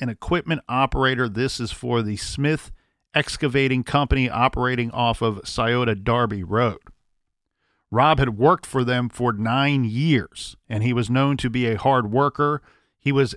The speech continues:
extremely reliable and rarely missed work. That fact, Captain, will be one of several reasons that the alarm will be raised quickly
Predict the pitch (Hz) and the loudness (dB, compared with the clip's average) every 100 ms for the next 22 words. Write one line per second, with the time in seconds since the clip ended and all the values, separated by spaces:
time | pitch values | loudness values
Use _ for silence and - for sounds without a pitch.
0 | - 131 - - 147 156 156 156 151 123 | -10 -12 -10 -6 -4 0 0 2 2 2
1 | 117 104 120 147 151 107 92 90 - - | 0 2 4 6 4 2 -2 -8 -12 -20
2 | - _ _ _ - 127 120 170 196 190 | -20 _ _ _ -4 0 4 4 4 2
3 | 170 139 151 - 117 143 87 _ _ _ | 2 2 2 -2 0 0 0 _ _ _
4 | _ _ _ _ _ _ - 110 185 202 | _ _ _ _ _ _ -4 4 4 4
5 | - 135 113 - 131 113 - 120 110 117 | 0 0 0 -4 -2 -2 0 0 2 0
6 | 110 117 107 127 143 120 - - 208 180 | 2 0 2 2 4 2 0 0 2 2
7 | 131 110 107 95 104 101 110 113 107 113 | 2 0 -2 -2 -2 -2 0 0 0 -2
8 | 107 117 131 143 135 120 117 107 123 120 | 0 2 4 4 4 2 0 2 2 4
9 | 120 - - 202 220 - 107 92 | 2 -2 0 2 2 -2 -6 -6